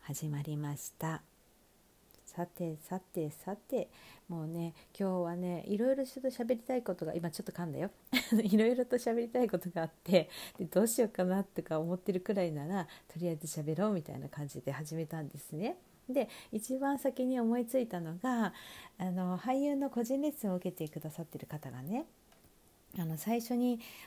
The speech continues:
お伝えした体のことで、えー、毎日足を整えるということを続けてみてますと。今一週間くらいなのかな。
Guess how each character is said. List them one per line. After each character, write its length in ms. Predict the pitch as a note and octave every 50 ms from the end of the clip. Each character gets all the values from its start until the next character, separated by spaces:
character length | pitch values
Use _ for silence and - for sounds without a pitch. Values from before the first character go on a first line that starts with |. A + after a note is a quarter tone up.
| - -
お 40 | -
伝 300 | - - - - G3+ G3+
え 40 | G3+
し 100 | G3 -
た 360 | - - G3+ G3+ G3 F#3 E3+ E3
体 880 | - - E3+ F#3+ F#3+ F#3+ F#3+ G3+ G3+ G3+ G3+ G3+ G3+ G3+ G3+ G3+ G3+ G3+
の 180 | G3+ G3+ G3
こ 160 | G3 - -
と 180 | G#3 - F#3 E3
で、 360 | D#3 E3+ F3+ F#3 F3+ F3 E3+ - - - - - - -
え 140 | - F#3+ F#3+
ー、 40 | G3+
毎 240 | A3 D4 D4 B3 A3
日 520 | G3 F#3+ F3+ - - - - A#3 G#3+ F3+ -
足 300 | E3+ F3+ - - - C#4+
を 120 | G3+ E3+
整 500 | F3 F#3 F#3 - G3+ G#3 A3 A3+ A3+ G#3
え 100 | G3 F3+
る 140 | F#3+ A3+ A#3
と 160 | A3+ - F3+
い 120 | E3+ D#3+ D#3
う 60 | D#3
こ 140 | - - E3
と 140 | - - D#3+
を 280 | D#3+ E3+ F3+ E3+ D#3 B2+
続 260 | - - E3 D#3+ F3+
け 140 | F3+ - F#3+
て 160 | - - G3
み 120 | G3 G3+ F#3
て 140 | - C#3+
ま 140 | B2 B2+ C#3+
す 100 | C#3 -
と。 100 | - - - - -
今 200 | F3+ F#3 D#3 D3
一 100 | C#3 -
週 160 | - - G#3
間 220 | G#3 - B3 A#3+ A#3
く 100 | A#3 A3
ら 80 | E3+
い 80 | C#3+ C#3+
な 120 | D3 C#3+
の 100 | C#3 D3 D3
か 180 | - - - E3
な。 180 | G3+ B3 C#4+